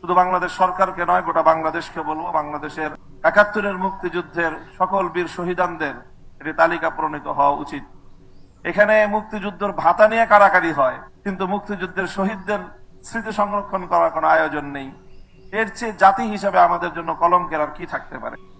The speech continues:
আজকে পাঁচই আগস্ট বিপ্লবের ছয় মাস পূর্তি হচ্ছে, এই উপলক্ষে নাকি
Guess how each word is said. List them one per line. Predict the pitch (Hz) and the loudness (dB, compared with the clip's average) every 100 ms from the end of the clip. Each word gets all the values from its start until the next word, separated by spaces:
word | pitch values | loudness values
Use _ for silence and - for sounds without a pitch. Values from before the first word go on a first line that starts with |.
| - | -2
আজকে | 185 - 226 226 214 190 - - - - - - - | 2 2 2 0 0 -4 -14 -20 -20 -20 -20 -16 2
পাঁচই | 180 190 220 | 4 4 2
আগস্ট | - 196 208 - | 2 4 2 -2
বিপ্লবের | - 202 190 190 185 190 - - - - - - - - - - - - | -8 -4 0 0 0 -2 -8 -20 -20 -20 -20 -20 -20 -20 -20 -20 -20 2
ছয় | 190 196 | 6 6
মাস | 196 196 | 6 2
পূর্তি | - 190 190 | -2 -8 -6
হচ্ছে, | 165 170 - 202 | -4 -4 -6 -4
এই | |
উপলক্ষে | 190 170 170 175 170 | -4 0 0 0 -2
নাকি | 170 165 160 | -4 -4 -8